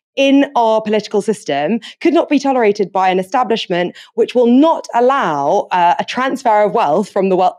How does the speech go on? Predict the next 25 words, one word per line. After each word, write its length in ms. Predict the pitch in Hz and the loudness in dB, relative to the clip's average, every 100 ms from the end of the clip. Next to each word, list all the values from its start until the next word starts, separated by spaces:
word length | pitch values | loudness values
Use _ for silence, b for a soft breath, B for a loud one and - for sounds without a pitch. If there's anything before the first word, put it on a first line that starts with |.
| - | -4
from 160 | 190 185 | -2 0
the 80 | |
rich 160 | 180 - | 0 -2
to 80 | 202 | -8
the 60 | |
poor. 260 | 180 151 147 | -4 -2 -2
It's 100 | 135 | -2
as 80 | 170 | -4
simple 220 | 247 240 | -4 -2
as 80 | 226 | -4
that. 280 | 139 165 - B B B B - | -2 -4 -4 B B B B 0
Then 140 | 302 | 2
the 60 | 320 | 2
whole, 600 | - 320 330 330 320 - - | 2 0 2 2 0 -2 0
then 160 | 320 | 2
the 80 | 320 | 4
whole 220 | 269 349 | 4 2
sham 340 | 285 403 403 262 | 2 0 2 2
falls 220 | 240 240 | 2 0
apart. 440 | 277 339 170 - - B - | 2 0 0 -4 -10 B -2
They 80 | |
can't 400 | 311 - 349 359 - | -2 -2 0 0 0
admit 380 | 240 294 285 - - | 0 0 0 -4 -14
that 180 | 196 185 | -10 -2
this 320 | 269 175 | 0 -2